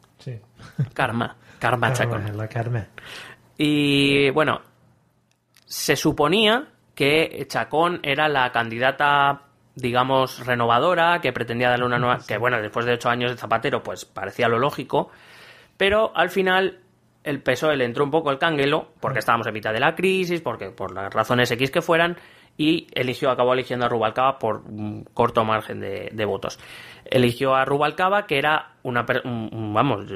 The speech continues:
Speaker 2: fue ministro con Felipe, o sea, en, con eso ya más o menos te lo voy
Speaker 1: <laughs> A tope
Speaker 2: diciendo,
Speaker 1: de
Speaker 2: te lo voy
Speaker 1: renovación.
Speaker 2: diciendo todo, claro.
Speaker 1: Sí, sí.
Speaker 2: Entonces, pues digamos que en los malos tiempos el pesoe decidió elegir a Rubalcaba más o menos para,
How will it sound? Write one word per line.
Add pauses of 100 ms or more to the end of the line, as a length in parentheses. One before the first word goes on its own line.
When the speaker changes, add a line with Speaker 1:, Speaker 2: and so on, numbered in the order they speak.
(160)
Speaker 2:
fue
ministro
con
Felipe,
o
sea,
en,
con
eso
ya
más
o
menos
te
lo
voy
Speaker 1:
<laughs>
A
tope
Speaker 2:
diciendo,
Speaker 1:
de
Speaker 2:
te
lo
voy
Speaker 1:
renovación.
Speaker 2:
diciendo
todo,
claro.
Speaker 1:
Sí,
sí. (360)
Speaker 2:
Entonces,
pues
digamos
que (600)
en
los
malos
tiempos
el
pesoe
decidió
elegir
a
Rubalcaba
más
o
menos
para,